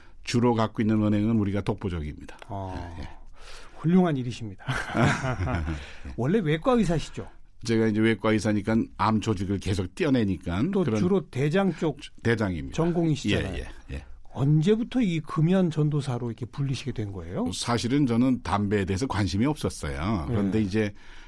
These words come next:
Speaker 1: 이천 년에 정부에서 암센터 원장을 하라 그래서 이제
Speaker 2: 예.
Speaker 1: 불려나가서
Speaker 2: 예.
Speaker 1: 그럼 내가 할 일이 뭔가?
Speaker 2: 예.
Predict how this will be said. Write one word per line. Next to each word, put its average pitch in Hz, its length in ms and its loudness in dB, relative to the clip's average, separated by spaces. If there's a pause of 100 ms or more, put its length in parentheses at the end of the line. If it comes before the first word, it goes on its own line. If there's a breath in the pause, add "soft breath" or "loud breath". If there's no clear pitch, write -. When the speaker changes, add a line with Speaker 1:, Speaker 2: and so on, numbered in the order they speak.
(120 loud breath)
Speaker 1:
이천 113 440 2
년에 101 480 2
정부에서 98 720 0
암센터 101 520 0
원장을 90 460 0
하라 85 320 -2
그래서 90 400 -2
이제 127 120 2
Speaker 2:
예. 120 40 -2
Speaker 1:
불려나가서 90 920 -2
Speaker 2:
예. 101 220 -4 (800 loud breath)
Speaker 1:
그럼 135 240 4
내가 110 220 2
할 117 160 4
일이 117 140 4
뭔가? 85 540 0
Speaker 2:
예. 101 340 -4